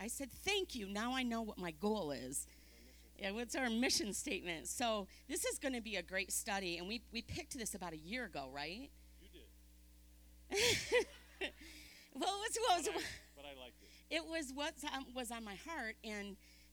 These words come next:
Speaker 1: then we just kinda had a crazy year of learning about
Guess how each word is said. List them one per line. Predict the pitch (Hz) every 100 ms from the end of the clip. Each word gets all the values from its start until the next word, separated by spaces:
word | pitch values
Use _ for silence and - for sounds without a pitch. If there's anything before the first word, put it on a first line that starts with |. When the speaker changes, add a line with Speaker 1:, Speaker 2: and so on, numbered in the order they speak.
| -
Speaker 1:
then | 285
we | 269 262
just | 262
kinda | - 277
had | 214 220
a |
crazy | 214 - 247 240 220
year | 190 269 233
of | 185 185
learning | 214 247 196
about | 180 170 170